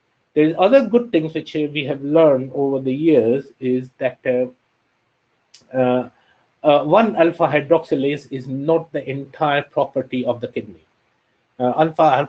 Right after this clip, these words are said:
uh, one alpha hydroxylase is in fact present in parathyroid gland.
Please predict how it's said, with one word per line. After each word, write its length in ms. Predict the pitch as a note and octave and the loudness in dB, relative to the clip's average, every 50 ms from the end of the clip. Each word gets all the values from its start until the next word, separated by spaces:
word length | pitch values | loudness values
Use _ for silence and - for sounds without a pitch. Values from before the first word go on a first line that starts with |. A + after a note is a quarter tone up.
| - | -2
uh, 140 | - D3 D3+ | 0 0 0
one 260 | B2+ C#3 D#3 D3+ D3+ | 2 2 0 0 0
alpha 240 | D3 C#3+ C#3 C3+ D3+ | -2 -6 -6 -4 -4
hydroxylase 640 | C3+ B2+ B2 A#2+ B2+ C3+ B2+ - C3 B2 B2 A#2+ A#2+ | -2 -2 -2 -2 -2 -6 -6 -4 -4 -2 -2 -2 -4
is 140 | B2 A#2 A#2 | -6 -6 -6
in 160 | A2+ A#2 A2+ | -6 -6 -4
fact 260 | - - A#2+ - _ | -4 -4 -6 -6 _
present 320 | - B2 A2+ - A#2+ A2 G#2+ | -6 -6 -6 -6 -6 -8 -8
in 100 | G#2+ G#2+ | -10 -6
parathyroid 640 | - G#2+ G2+ G#2+ G#2+ - - D3 E3 E3 E3 D#3+ D#3+ | -4 -4 -2 -4 -4 -2 0 4 4 4 4 2 0
gland. 340 | - D#3 D3+ D3 D#3+ D#3+ D#3 | -2 0 0 0 -2 -6 -12